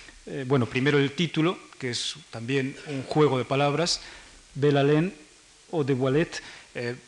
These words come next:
ali-, aliento bello, agua de velo, dice literalmente, pero, eh, naturalmente a lo que nos suena también es a toda una serie de connotaciones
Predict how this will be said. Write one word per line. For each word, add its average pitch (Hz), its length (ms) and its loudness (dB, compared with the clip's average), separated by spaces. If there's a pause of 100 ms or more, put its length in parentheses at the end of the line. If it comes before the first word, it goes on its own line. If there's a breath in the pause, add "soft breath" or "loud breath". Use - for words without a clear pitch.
ali-, 147 320 0
aliento 156 560 6
bello, 170 420 4 (280)
agua 147 320 4
de 139 120 4
velo, 156 340 4 (240)
dice 139 320 -4
literalmente, 135 800 0 (360 loud breath)
pero, 180 320 6 (100)
eh, 131 220 -4
naturalmente 143 880 2
a 123 120 -2
lo 127 160 -4
que 135 100 -6
nos 123 180 -2
suena 151 280 4
también 147 440 4 (300 loud breath)
es 151 400 2
a 135 300 -2
toda 156 160 2
una 147 140 2
serie 135 220 2
de 127 120 2
connotaciones 143 840 2